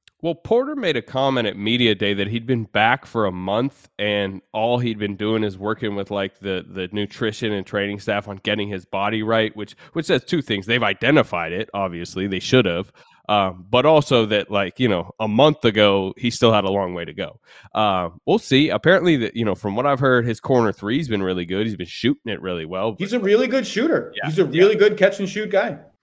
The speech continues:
Speaker 1: Which, you know, that doesn't necessarily, you don't have to be in great shape to shoot the corner three. You have to be in great shape to defend li-, in their style that they wanna defend. So we'll see on him. I mean, he's one of the guys I'm watching, I'd say, in the preseason.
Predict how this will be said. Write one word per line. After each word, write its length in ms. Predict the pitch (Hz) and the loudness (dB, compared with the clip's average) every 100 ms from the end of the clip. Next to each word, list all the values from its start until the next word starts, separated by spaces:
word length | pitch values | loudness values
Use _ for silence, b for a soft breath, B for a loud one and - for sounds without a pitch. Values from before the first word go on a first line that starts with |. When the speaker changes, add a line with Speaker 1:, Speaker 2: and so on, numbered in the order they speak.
| _ | _
Speaker 1:
Which, 400 | - 123 - - - | -2 -2 -4 -14 -4
you 80 | 127 | -2
know, 120 | 101 | 0
that 200 | 95 113 | 0 0
doesn't 260 | 123 117 104 | 2 0 0
necessarily, 640 | 107 104 101 110 98 85 | -2 -2 -4 0 0 -2
you 80 | 117 | 0
don't 240 | 139 - | 0 0
have 220 | - 135 - | -2 -2 0
to 80 | |
be 140 | 120 117 | 2 2
in 80 | 104 | 2
great 200 | 113 - | 0 0
shape 300 | 127 143 - | 0 0 -2
to 80 | |
shoot 220 | 98 113 104 | -8 -8 -6
the 80 | |
corner 260 | 104 107 95 | -4 -2 -4
three. 320 | - 127 104 | -6 -4 -4
You 100 | 104 | -4
have 100 | 98 | -4
to 60 | 101 | -4
be 80 | 104 | -4
in 60 | |
great 180 | 104 101 | -2 -4
shape 220 | - 107 | -4 -6
to 80 | 98 | -6
defend 640 | - 87 - 113 110 110 | -8 -10 -2 0 0 -2
li-, 320 | 110 80 65 67 | -2 -4 -8 -10
in 140 | 98 | -8
their 100 | 95 | -8
style 400 | - 101 120 117 | -6 -2 0 0
that 140 | 92 | -2
they 100 | 95 | -6
wanna 260 | 92 95 90 | -4 -4 -6
defend. 460 | 85 - 113 104 98 | -8 -2 -2 -2 -6
So 260 | 104 95 B B B | -6 -6 B B B
we'll 160 | 202 254 | -6 -6
see 260 | - 127 | -2 2
on 160 | 139 139 | 4 4
him. 220 | 135 131 | 2 0
I 60 | 107 | 0
mean, 100 | 120 | -2
he's 120 | 147 | 0
one 140 | 156 | 2
of 200 | 156 95 | 2 0
the 140 | 92 110 | -4 0
guys 280 | 107 107 107 | 2 2 0
I'm 160 | 92 | -2
watching, 320 | 90 101 - | 0 -2 -2
I'd 160 | 101 95 | -4 -4
say, 160 | 101 98 | -2 -2
in 80 | |
the 80 | 90 | -4
preseason. 640 | - 104 95 95 98 107 | -6 -6 -6 -6 -6 -6